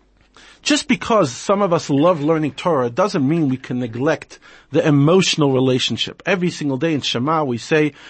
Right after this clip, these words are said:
"Ve'ahavta et Hashem Elokecha," we have to work on loving God. Hillel was the one that said in the Talmud, "We have to treat the other person the way we want to be treated," and the rest is commentary.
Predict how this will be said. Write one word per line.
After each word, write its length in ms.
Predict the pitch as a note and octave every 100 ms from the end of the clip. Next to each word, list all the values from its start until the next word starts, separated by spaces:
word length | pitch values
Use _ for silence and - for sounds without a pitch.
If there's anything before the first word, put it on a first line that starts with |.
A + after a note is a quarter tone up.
| - _
"Ve'ahavta 960 | B2 C3+ B2+ A#2+ E3+ G#3 G3 - F3 D3+
et 100 | D3
Hashem 300 | B2 - D#3+
Elokecha," 520 | C#3+ A#2+ - D#3+ D#3+
we 120 | C#3
have 160 | C3 -
to 80 | B2+
work 320 | C3+ E3+ E3
on 160 | C3 C3
loving 320 | B2+ A#2+ A2+
God. 300 | F2+ C2 - - - - - _ - -
Hillel 360 | - G#3 G3+ F#3+
was 140 | F3
the 60 | F#3
one 160 | E3+
that 100 | D#3+
said 160 | - E3
in 60 | D#3+
the 60 |
Talmud, 440 | - E3+ E3 E3 C#3+
"We 140 | D3+
have 160 | C3 -
to 160 | C3 -
treat 380 | - G3 F#3+ F3+
the 280 | C3+ B2 -
other 240 | E3 D#3+
person 580 | D#3 - D3 - D3+ D3
the 100 | B2
way 480 | A#2 D3 D3 D3 C#3+
we 260 | A#2+ D3
want 220 | D3 C3 B2+
to 60 |
be 120 | A2+
treated," 460 | A2 - D#3+ D3+ C3+
and 120 | A2
the 60 | A2+
rest 240 | C3 -
is 80 | B2
commentary. 600 | - B2+ B2+ - C#2+ -